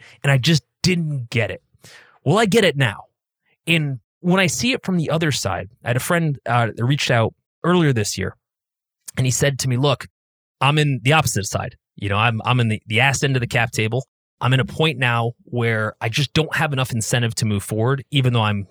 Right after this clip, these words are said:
you know, sev-, seven to ten years into this thing." And he said, "I don't feel like I can get out of it,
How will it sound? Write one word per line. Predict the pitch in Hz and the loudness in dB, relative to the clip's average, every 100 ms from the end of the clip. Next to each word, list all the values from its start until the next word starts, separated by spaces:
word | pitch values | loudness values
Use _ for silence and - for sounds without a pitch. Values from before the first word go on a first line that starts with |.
| - | -14
you | |
know, | - - | -18 -16
sev-, | - 107 104 | -8 -6 -4
seven | - 123 | -2 -2
to | 107 | -2
ten | 113 98 | -2 -2
years | 90 87 | -2 -6
into | 87 | -10
this | 69 - | -12 -12
thing." | - - _ _ _ _ _ - | -12 -16 _ _ _ _ _ -2
And | 127 | 0
he | |
said, | 120 - 131 117 - _ - | 0 2 2 0 -8 _ 0
"I | 135 | 0
don't | 165 - | 0 -6
feel | 151 139 | -4 -2
like | 131 | 0
I | 131 | 0
can | 117 107 | -2 -2
get | 110 | 2
out | 160 165 | 2 2
of | 101 | 2
it, | 104 | -2